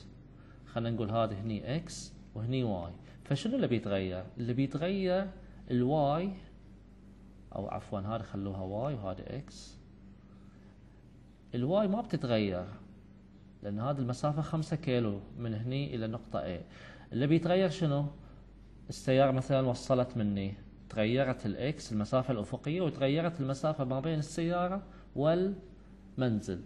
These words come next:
فبالتالي إحنا عندنا هني مثلث، فهني نستخدم قاعدة فيثاغورس.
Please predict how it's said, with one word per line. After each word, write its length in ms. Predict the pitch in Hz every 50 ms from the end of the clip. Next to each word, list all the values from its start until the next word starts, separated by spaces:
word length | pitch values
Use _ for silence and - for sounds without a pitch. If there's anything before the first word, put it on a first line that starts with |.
| - - - - - - -
فبالتالي 680 | - 143 147 185 180 - - 170 135 107 92 92 90 - - - - - - - - - - - - - - - - - - - - -
إحنا 300 | 147 - - 160 139 120
عندنا 520 | 123 143 147 - 147 151 156 175 175 - - - - - - - - - - - -
هني 260 | 120 113 139 151 151
مثلث، 640 | 143 135 127 - - 127 123 120 101 92 90 92 -
فهني 280 | - - 110 104 135 156
نستخدم 420 | 151 - - - 151 135 139 151
قاعدة 360 | 143 - - 123 117 127 151 147
فيثاغورس. 880 | - - 160 151 160 165 151 151 156 170 156 120 110 113 120 - -